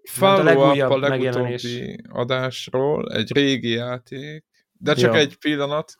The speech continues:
Speaker 2: Kipróbáltam a Quake-et, ami megjelent. Csak ennyit szeretnék mondani, P C-n kipróbáltam, és nagyon jó volt. Ex-, elképesztő sokat beszélgettünk róla az előző felvételen, és tényleg ez az új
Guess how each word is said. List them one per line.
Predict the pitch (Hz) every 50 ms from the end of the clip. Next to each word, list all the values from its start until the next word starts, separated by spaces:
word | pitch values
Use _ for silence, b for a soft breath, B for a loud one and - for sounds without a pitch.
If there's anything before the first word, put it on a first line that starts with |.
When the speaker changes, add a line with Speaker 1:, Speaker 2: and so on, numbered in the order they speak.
| _ -
Speaker 2:
Kipróbáltam | - 202 190 - 170 135 131 117 123 123 120 117 120 - 127 117
a | 117 123
Quake-et, | - - - 123 123 123 120 117 - 120 120 -
ami | 113 117 117
megjelent. | 117 120 120 113 113 - 117 113 120 117
Csak | 120 151 143
ennyit | 160 160 165 -
szeretnék | - 160 151 131 - - 120 117
mondani, | 147 143 135 131 127 123
P | 123 - 143 139
C-n | - - 123 117
kipróbáltam, | 139 127 - 139 127 127 120 127 127
és | 120 113 -
nagyon | 135 135 131 131 123 120
jó | 113 113 113 110
volt. | 101 110 110 104 - - - B B B B B B B B B B B B B
Ex-, | B - 123 123 120 - - -
elképesztő | - 110 110 113 127 120 - - 113 113 113 117 - 110
sokat | - 120 107 107 98 -
beszélgettünk | 120 - - 104 95 98 - _ - 95 - -
róla | 123 120 110
az | 101 117
előző | 113 101 95 95 95 -
felvételen, | - 131 135 135 117 107 107 - 107 98 98 95 95 -
és | - 92 - -
tényleg | - 120 110 104 98 92 92
ez | 95 -
az | 95 98
új | 98 98 98 92 90